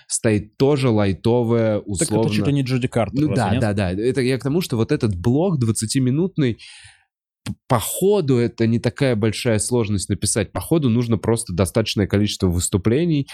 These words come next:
Speaker 1: на неподготовленную публику. Ну, типа, на обычных
Speaker 2: Это
Speaker 1: людей.
Speaker 2: вообще разные просто ролевые даже поведения. Мне кажется, наоборот, на свою аудиторию ни-, ни-, ничего так легко не, вот, вот самая легкая аудитория — —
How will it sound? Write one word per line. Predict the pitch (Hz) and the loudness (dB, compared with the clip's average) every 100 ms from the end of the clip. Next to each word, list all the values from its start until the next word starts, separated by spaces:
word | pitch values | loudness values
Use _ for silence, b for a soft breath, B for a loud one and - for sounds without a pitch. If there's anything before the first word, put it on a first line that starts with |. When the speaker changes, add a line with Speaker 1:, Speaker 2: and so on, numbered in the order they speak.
| 143 90 | -6 0
Speaker 1:
на | 98 | 2
неподготовленную | 104 101 98 98 - 120 113 98 95 | 2 2 2 2 2 2 2 2 0
публику. | - 82 71 71 69 64 _ | 0 -2 -4 -4 -8 -8 _
Ну, | 104 104 | 2 2
типа, | 92 85 | 2 2
на | 90 110 | 2 2
обычных | 98 113 - 95 | 2 0 0 -2
Speaker 2:
Это | 95 | 0
Speaker 1:
людей. | 82 123 | 0 0
Speaker 2:
вообще | 113 143 | 0 0
разные | 123 131 113 110 | 2 0 0 0
просто | 104 101 - 107 101 98 95 95 92 90 | 0 -2 0 0 2 2 2 2 2 2
ролевые | 92 95 104 113 113 | 2 2 2 2 0
даже | 107 95 | 0 0
поведения. | 101 98 104 101 92 90 | 0 0 2 2 2 0
Мне | 87 98 113 | 0 0 2
кажется, | 113 110 120 | 0 0 0
наоборот, | 101 131 | 0 0
на | 107 | 0
свою | - 123 | 0 0
аудиторию | 117 104 113 104 | 0 0 0 2
ни-, | 101 98 | 0 0
ни-, | 104 107 | 0 2
ничего | 110 117 143 | 2 0 0
так | 113 110 | -2 0
легко | 104 - 113 | 0 0 0
не, | 98 | 0
вот, | 113 113 | -4 0
вот | 113 | 0
самая | - 131 110 | 0 0 2
легкая | 107 - | 0 0
аудитория — — | 104 147 | 0 0